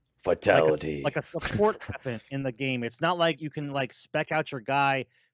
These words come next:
Speaker 2: to be a spellcaster, and I found that really sad after ten years of waiting for a game. Now,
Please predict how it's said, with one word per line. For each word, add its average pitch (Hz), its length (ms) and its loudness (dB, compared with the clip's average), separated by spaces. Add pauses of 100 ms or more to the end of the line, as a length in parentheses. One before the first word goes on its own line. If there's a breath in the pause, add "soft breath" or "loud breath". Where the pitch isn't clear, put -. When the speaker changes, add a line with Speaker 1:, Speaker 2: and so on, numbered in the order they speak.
Speaker 2:
to 147 100 -4
be 135 220 -2
a - 20 0
spellcaster, 120 880 0 (380)
and 139 100 -4
I 151 80 -2
found 175 360 -2
that 170 160 0
really 170 380 0
sad 127 580 -4 (380)
after 131 260 -4
ten 160 320 -4
years 139 200 0
of 120 120 -2
waiting 117 260 -4
for 117 160 -6
a 131 40 -2
game. 135 320 -2 (340)
Now, 151 420 0